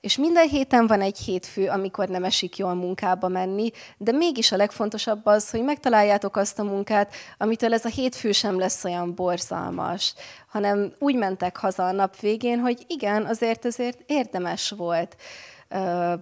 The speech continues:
érdemes volt fölkelni, érdemes volt tenni ezért a munkáért, küzdeni érte. Ö, az álommunkát azt nem egy év alatt fogjátok megtalálni, hanem ez hosszú-hosszú idő, és, ö,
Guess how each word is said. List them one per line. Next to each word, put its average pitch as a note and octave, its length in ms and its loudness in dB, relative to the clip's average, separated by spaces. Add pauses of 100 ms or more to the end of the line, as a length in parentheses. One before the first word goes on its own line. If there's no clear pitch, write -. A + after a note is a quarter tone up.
(680)
érdemes G#3+ 540 0
volt F3+ 240 -2
fölkelni, G3 960 2
érdemes G#3+ 640 -2
volt F#3 380 -4
tenni G#3 340 -2
ezért F#3+ 420 -4
a G#3 40 -6
munkáért, F#3+ 760 -4
küzdeni G3+ 480 -8
érte. F#3+ 580 -6 (500)
Ö, F#3+ 160 -4 (180)
az - 200 -4
álommunkát A#3 720 2
azt A#3 200 -4
nem C4+ 320 0
egy G#3 200 -4
év A3 240 -4
alatt G3 260 4
fogjátok F#3+ 640 -6
megtalálni, G3 680 -2
hanem G#3+ 420 -4
ez A#3 200 -6
hosszú-hosszú G3+ 920 -6
idő, A3 440 -4 (460)
és, G#3+ 300 0
ö, A#3+ 380 0